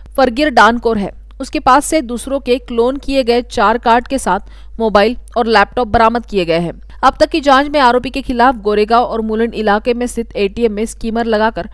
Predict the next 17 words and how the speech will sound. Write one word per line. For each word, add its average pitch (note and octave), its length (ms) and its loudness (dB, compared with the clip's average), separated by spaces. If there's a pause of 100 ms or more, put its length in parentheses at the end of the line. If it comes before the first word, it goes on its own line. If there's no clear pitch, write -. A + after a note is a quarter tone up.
ठगी B3+ 220 2
करने A3 300 0
के A#3+ 100 -4
सबूत B3+ 340 -4
मिले F#3 180 -2
हैं। F3 140 -6 (240)
करीब C#4+ 180 0
पचास C4 380 2
लोगों D4 160 -2
के D4 100 -4
साथ C4+ 200 0
इस C#4 140 -6
तरह B3 140 2
की C4 140 -6
ठगी B3+ 220 -4
हुई B3 160 -4
थी। F#3 180 -14